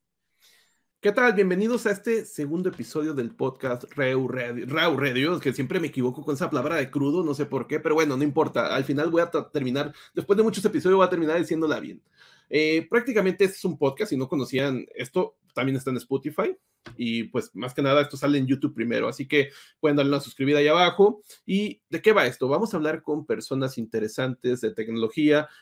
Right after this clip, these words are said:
personas como el invitado de hoy, que son, sobre todo, personas que yo veía desde que yo comencé a crear contenido, yo veía así, decía,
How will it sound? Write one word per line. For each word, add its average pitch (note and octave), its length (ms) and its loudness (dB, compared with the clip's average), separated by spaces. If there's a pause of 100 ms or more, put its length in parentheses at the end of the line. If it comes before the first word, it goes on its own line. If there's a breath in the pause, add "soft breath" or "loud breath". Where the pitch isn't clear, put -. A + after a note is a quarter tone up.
(120)
personas C3+ 600 0
como A2+ 440 -2
el A#2+ 160 -2
invitado A#2+ 420 0
de G#2+ 80 0
hoy, C3 220 2
que G#2+ 160 -6
son, A#2+ 360 -6
sobre C3+ 280 -2
todo, C#3+ 360 4
personas C3+ 360 -2
que B2+ 120 -2
yo C3+ 120 4
veía D3+ 420 6
desde A#2 340 -4
que A2+ 140 -6
yo A#2 140 -6
comencé D3 320 -2
a A#2 60 -8
crear C3+ 220 -2
contenido, C3 420 -2
yo C3+ 40 0
veía B2+ 240 2
así, B2+ 220 -6
decía, A#2+ 280 -2